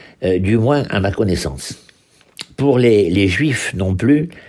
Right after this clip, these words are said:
euh, Jésus n'est pas Dieu, ni, ni le Sauveur. Euh,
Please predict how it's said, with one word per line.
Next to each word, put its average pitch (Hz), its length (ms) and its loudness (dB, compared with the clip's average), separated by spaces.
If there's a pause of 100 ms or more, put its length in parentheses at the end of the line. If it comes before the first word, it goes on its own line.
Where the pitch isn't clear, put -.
(400)
euh, 95 540 2
Jésus 117 680 0 (300)
n'est 110 180 0
pas 113 200 0
Dieu, 104 360 -2 (760)
ni, 87 320 -2
ni 87 280 -2
le 92 80 0
Sauveur. 87 540 -2 (880)
Euh, 76 960 -4